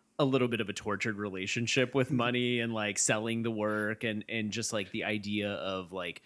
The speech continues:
Speaker 1: making something for an audience that wants this thing to buy it and becoming a commodity or something. And it's just, like, you know, th-, there's something also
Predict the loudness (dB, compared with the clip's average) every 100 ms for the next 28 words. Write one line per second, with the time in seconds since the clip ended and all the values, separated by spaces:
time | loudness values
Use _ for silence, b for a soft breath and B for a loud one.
0 | b b _ _ _ _ _ _ _ _
1 | _ _ -2 0 0 -2 2 0 0 -2
2 | -4 -6 -4 -2 -2 -2 0 0 2 0
3 | -2 -4 -6 -8 -10 -6 -4 -4 -6 -2
4 | -2 -2 -4 -6 -4 0 0 0 -4 -6
5 | -8 -6 -6 -6 -8 -6 -4 -4 -6 -4
6 | -4 -2 0 0 0 -2 -2 0 0 0
7 | -2 -2 0 2 4 2 0 -6 B B
8 | B _ 4 4 4 0 -4 -14 -16 -2
9 | 2 4 4 4 4 2 0 2 0